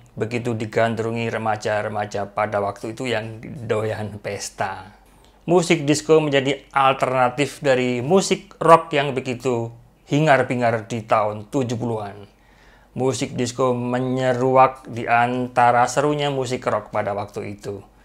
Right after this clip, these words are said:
Di mana pada tahun tujuh puluhan, seperti teman-teman ketahui bahwa musik rock sedang luar biasa mewabah juga di seluruh dunia.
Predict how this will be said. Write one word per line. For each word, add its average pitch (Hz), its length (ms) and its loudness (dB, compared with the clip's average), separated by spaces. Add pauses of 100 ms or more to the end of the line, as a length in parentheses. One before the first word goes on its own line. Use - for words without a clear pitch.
(320)
Di 117 160 -6
mana 110 240 -2
pada 120 400 4
tahun 120 320 2
tujuh 127 240 -2
puluhan, 113 320 2
seperti 113 560 -6
teman-teman 113 480 -4
ketahui 117 400 0
bahwa 110 320 -4
musik 120 560 -6
rock 131 320 2
sedang 110 640 -4 (400)
luar 123 400 4
biasa 110 720 2
mewabah 110 560 2
juga 110 320 -6
di 110 320 -12
seluruh 120 480 -4
dunia. 104 400 -10